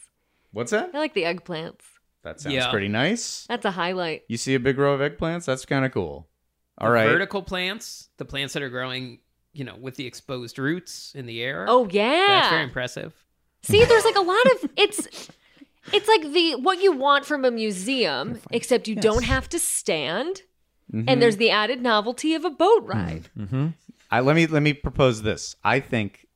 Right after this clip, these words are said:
Speaker 1: that if this were in a museum, I would be obsessed with it. I would probably be telling you guys, "We have to do an episode about this boat ride in a museum." So,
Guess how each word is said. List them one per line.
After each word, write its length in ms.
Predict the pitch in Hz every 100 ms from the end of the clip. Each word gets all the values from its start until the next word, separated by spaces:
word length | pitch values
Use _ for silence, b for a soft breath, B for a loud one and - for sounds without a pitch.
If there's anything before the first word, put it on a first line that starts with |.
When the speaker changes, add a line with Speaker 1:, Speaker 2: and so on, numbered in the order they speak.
| _
Speaker 1:
that 280 | 107 104 -
if 220 | 120 -
this 240 | 113 120 -
were 300 | 104 117 117
in 140 | 104
a 60 | 92
museum, 880 | 92 85 82 98 196 95 76 - 123 _ _ _ -
I 120 | 95
would 140 | 80 78
be 120 | 82
obsessed 480 | - - 190 - -
with 120 | -
it. 100 | -
I 120 | -
would 120 | 107 -
probably 320 | 143 151 117
be 140 | 87
telling 280 | - 151 110
you 100 | 80
guys, 380 | 85 78 76 -
"We 120 | 123
have 140 | 117 -
to 100 | 92
do 140 | 92
an 80 | 113
episode 420 | 156 107 92 82
about 240 | 82 104
this 140 | 98 90
boat 340 | 90 147 160
ride 260 | 90 82 87
in 120 | 98
a 20 |
museum." 640 | 113 127 131 170 90 90 - b b b
So, 280 | - 143